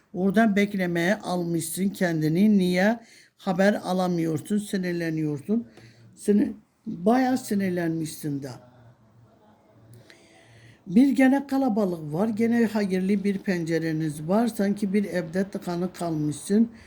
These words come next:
Sanki psikolojin alt üst olmuş. Kimseyi görmek istemiyorsun. Dışarı çıkmak istemiyorsun. Hep evin içinden.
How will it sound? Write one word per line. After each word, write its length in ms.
Sanki 360
psikolojin 680
alt 340
üst 200
olmuş. 420
Kimseyi 460
görmek 460
istemiyorsun. 920
Dışarı 440
çıkmak 460
istemiyorsun. 840
Hep 260
evin 380
içinden. 640